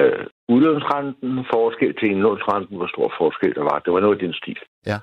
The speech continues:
Speaker 1: Meget simpelt, faktisk. Og
Speaker 2: Ja,
Speaker 1: der var de
Speaker 2: men,
Speaker 1: danske
Speaker 2: øh,
Speaker 1: banker,
Speaker 2: øh,
Speaker 1: de, de
Speaker 2: må, må,
Speaker 1: vandt.
Speaker 2: må jeg, må jeg, må jeg lige sparke en lille ting ind her?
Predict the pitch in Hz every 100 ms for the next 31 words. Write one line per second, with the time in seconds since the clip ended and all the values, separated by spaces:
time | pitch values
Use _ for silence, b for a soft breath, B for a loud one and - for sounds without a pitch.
0 | - 123 139 - 85 95 92 110 98 92
1 | - _ _ _ _ _ _ _ _ _
2 | _ _ _ _ - 127 143 147 143 120
3 | 127 - - 113 127 135 120 - 135 131
4 | 131 131 139 139 131 127 127 123 139 180
5 | - 135 131 131 170 - 156 139 143 120
6 | -